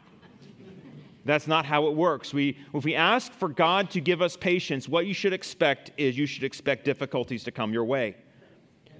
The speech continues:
Because the Bible tells us in James one, "My brethren, count it all joy when you fall into various trials, knowing the testing of your faith produces" what? Patience. If you ask God to bring patience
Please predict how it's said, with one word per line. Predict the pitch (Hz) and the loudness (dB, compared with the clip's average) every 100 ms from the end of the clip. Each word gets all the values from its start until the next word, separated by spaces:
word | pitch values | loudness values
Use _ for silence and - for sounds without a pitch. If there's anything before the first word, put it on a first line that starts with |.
| - _ _ _ - | -20 _ _ _ -2
Because | 147 170 | 0 2
the | 160 | 6
Bible | 170 190 202 | 6 6 4
tells | 190 185 165 | 4 2 2
us | 151 | -2
in | 156 | -2
James | 143 165 160 151 | 0 0 0 0
one, | 175 160 | 2 4
"My | 156 | 4
brethren, | 170 170 143 | 4 4 2
count | 170 175 | 0 2
it | 175 | 2
all | 170 | 2
joy | 147 156 170 | 4 4 4
when | 160 160 | 0 0
you | 147 | 0
fall | 160 175 185 | 0 0 -2
into | 170 156 147 - - 127 | 0 0 0 -2 -12 -2
various | 131 165 190 190 185 - - | 4 6 6 4 4 0 -8
trials, | - 180 180 190 196 160 165 139 | -6 2 4 4 6 6 4 4
knowing | 151 165 175 | 4 4 4
the | 160 | 0
testing | 147 190 190 220 202 | 0 -2 0 -2 2
of | 180 196 | 2 2
your | 180 | 0
faith | 165 160 170 - | 4 4 2 -2
produces" | 143 160 160 135 | 0 0 0 -2
what? | 143 143 120 - - _ _ _ _ _ _ _ - - | 2 2 0 -8 -20 _ _ _ _ _ _ _ -20 -2
Patience. | 220 220 196 143 | 4 4 4 -2
If | 170 | 0
you | 185 | 4
ask | 180 226 - | 4 4 4
God | 190 196 170 175 | 4 4 2 -6
to | |
bring | 113 139 180 220 | -2 4 4 4
patience | - 185 196 - 151 131 - - - | 2 2 2 0 -2 -2 -10 -10 -10